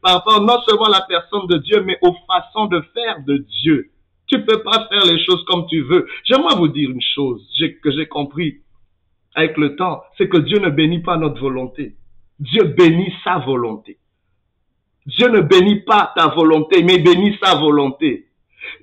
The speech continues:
Écoutez, ne, ne soyons pas fâchés contre Dieu quand il ne bénit pas ce qu'on veut. Il bénit sa volonté. De la même façon quand vous allez dans un restaurant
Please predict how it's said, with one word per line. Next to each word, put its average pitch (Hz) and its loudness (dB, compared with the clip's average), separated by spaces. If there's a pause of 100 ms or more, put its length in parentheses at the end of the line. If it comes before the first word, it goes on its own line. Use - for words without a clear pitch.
(480)
Écoutez, 240 0
ne, 220 2
ne 233 -4
soyons 240 -2
pas 247 -6
fâchés 175 0
contre 139 -6
Dieu 147 -4
quand - -4 (300)
il 202 2
ne 151 -2
bénit 160 0
pas 160 -2
ce 151 -8
qu'on 131 -6
veut. 160 -4
Il 180 -4
bénit 196 2
sa 185 -6
volonté. 175 -4
De - -12 (180)
la 240 4
même 427 0
façon 220 2
quand 196 0
vous 151 0
allez 160 2
dans 131 -2
un 147 0
restaurant 120 -8